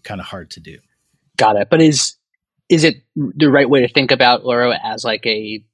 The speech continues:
Speaker 2: alternative to, like, those existing project management tools, or is it something that integrates and kind of plays nicely with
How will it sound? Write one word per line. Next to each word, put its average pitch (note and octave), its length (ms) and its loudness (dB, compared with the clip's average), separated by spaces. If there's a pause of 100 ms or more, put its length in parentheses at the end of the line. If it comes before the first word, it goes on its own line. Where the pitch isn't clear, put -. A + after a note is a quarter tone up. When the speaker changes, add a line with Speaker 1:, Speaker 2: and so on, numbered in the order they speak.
(180)
Speaker 2:
alternative B2 640 -4
to, A2+ 200 -4
like, G2+ 240 -10
those G#2+ 140 -4
existing G#2+ 380 -8
project E3+ 300 0
management F3+ 400 -2
tools, E3+ 280 2
or C#3+ 60 4
is B2 120 -2
it - 40 -10
something A2+ 320 -2
that G2 180 -6
integrates A2 600 -4
and G#2+ 100 -12
kind G#2+ 160 -4
of - 80 -14
plays G#2+ 300 -2
nicely G#2+ 340 -2
with G2+ 220 -4